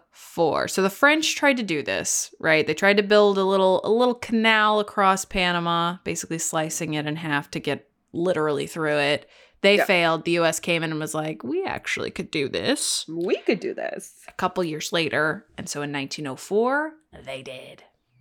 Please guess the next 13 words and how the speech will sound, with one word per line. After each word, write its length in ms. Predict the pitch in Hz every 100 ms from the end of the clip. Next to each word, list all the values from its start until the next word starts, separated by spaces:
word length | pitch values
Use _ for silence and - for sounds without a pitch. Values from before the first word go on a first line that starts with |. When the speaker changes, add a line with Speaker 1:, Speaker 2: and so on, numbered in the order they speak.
| _ -
Speaker 2:
Yeah. 100 | - _ _ -
Speaker 1:
The 80 |
project 380 | 220 285 311 359
was 140 | 339 -
helped 300 | 190 185 -
by 120 | 180
the 100 | 170
elimination 720 | 165 190 247 196 185 - 185 190
of 240 | 175 160
disease-carrying 1120 | 185 165 170 226 302 320 - 233 214 196 175
mosquitoes. 1300 | 160 - - - 659 698 170 143 160 247 427 - - - _ -
Good 380 | 285 381 -
gracious. 600 | - 208 403 - - -